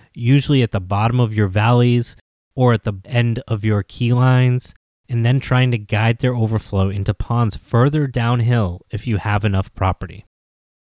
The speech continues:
These overflows are often what we might want to call a swale. We can put ponds on either ridges or at the base of both valleys and ridges.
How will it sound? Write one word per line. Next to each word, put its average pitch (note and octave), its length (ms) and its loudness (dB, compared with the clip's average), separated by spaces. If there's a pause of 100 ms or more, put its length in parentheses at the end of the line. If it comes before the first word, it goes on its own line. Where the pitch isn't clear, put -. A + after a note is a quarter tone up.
(280)
These D#3 260 2
overflows D3 540 2
are A#2+ 100 -4
often A#2+ 380 0
what A2+ 180 2
we A#2+ 140 0
might A#2+ 260 0
want B2 280 -2
to - 100 -12
call F#2+ 300 0
a F#2 40 0
swale. C3 480 0 (920)
We C3 80 0
can B2+ 160 -2
put - 260 -2
ponds C3+ 380 0
on A#2+ 120 -2
either A#2 360 0
ridges A#2+ 440 0 (140)
or C3+ 220 2
at A#2+ 100 -2
the - 80 -6
base G#2 420 -6
of G2+ 200 -10
both G2 220 0
valleys G2 600 0
and G2 320 -2
ridges. F2+ 500 -10